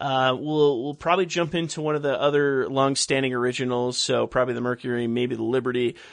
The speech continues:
If you have your own Uni takes, if you completely disagree with everything we've talked about, we wanna hear about it. If you have hard takes about future teams that you want us to dive into, we wanna hear about it. If you have any other topics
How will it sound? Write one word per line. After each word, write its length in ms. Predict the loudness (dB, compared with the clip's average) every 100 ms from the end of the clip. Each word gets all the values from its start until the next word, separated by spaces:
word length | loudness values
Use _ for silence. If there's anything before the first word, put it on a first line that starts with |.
| -20
If 220 | -12 -8 -6
you 300 | -2 2 4
have 240 | 4 2
your 180 | 0 -2
own 240 | -2 0
Uni 240 | 2 0 2
takes, 340 | 4 4 2
if 200 | -4 -4
you 100 | -6
completely 440 | -6 -10 -10 -4 0
disagree 340 | 0 2 2
with 140 | 4
everything 340 | 2 -2 -4 -2
we've 160 | -2
talked 240 | 0 0 0
about, 240 | -2 -2
we 100 | -2
wanna 180 | 0 2
hear 160 | 0 2
about 180 | 4 4
it. 140 | 0 -10 -20 -18
If 100 | -14 -2
you 140 | 2
have 260 | 4 2 2
hard 260 | 0 0
takes 300 | 2 2 2
about 260 | 0 0 0
future 340 | -6 -6 -6
teams 460 | -4 -4 -2 -6 -12 _ -10
that 100 | -2
you 100 | 0
want 100 | 0
us 100 | -2
to 80 |
dive 220 | 0 0 0
into, 360 | -2 -2 -2 -6 -6
we 140 | 0 4
wanna 180 | 6 6
hear 220 | 4 4
about 200 | 6 6
it. 120 | 4
If 100 | -4
you 80 | -4
have 100 | -4
any 160 | -2 -2
other 180 | -2 -4
topics 600 | -2 -2 0 -4 -6